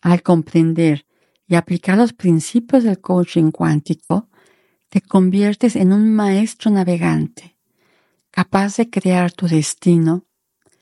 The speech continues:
y alcanzar cualquier puerto que te propongas. Esta metáfora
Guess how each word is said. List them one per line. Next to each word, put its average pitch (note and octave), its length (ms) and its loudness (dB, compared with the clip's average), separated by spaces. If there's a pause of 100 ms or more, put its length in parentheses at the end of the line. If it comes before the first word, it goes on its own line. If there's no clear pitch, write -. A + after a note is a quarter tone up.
(240)
y F#3 60 0
alcanzar F#3 640 0
cualquier G#3+ 760 0
puerto F3+ 580 -2
que - 120 -8
te - 140 -4
propongas. D#3+ 880 -6 (1900)
Esta A#3 340 0
metáfora F#3 800 -2